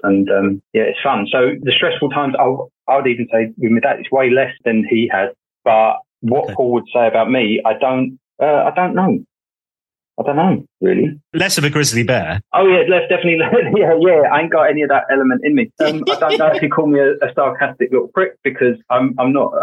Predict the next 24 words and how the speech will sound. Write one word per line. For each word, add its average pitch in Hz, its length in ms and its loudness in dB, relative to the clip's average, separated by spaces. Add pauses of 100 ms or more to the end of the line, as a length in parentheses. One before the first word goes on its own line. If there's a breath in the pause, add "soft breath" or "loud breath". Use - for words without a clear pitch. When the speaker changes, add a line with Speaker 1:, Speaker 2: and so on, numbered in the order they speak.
(100)
Speaker 1:
<laughs> - 200 -2
I 135 60 -2
don't 147 220 -2
have 127 140 -2
any 139 160 0
aggression 131 360 -2
in 113 80 4
me, 110 120 2
but - 120 -4
I 113 120 0 (320)
can 123 280 0 (120)
be 117 220 -2
a 110 80 0
little 117 240 0
bit 107 320 -2 (100)
sarcastic, 131 520 -2
shall 123 100 0
we 120 140 0
say. 147 140 0 (260)
I 131 200 2
class 135 220 0
Paul's 127 240 0
family, 113 420 0
I - 60 -2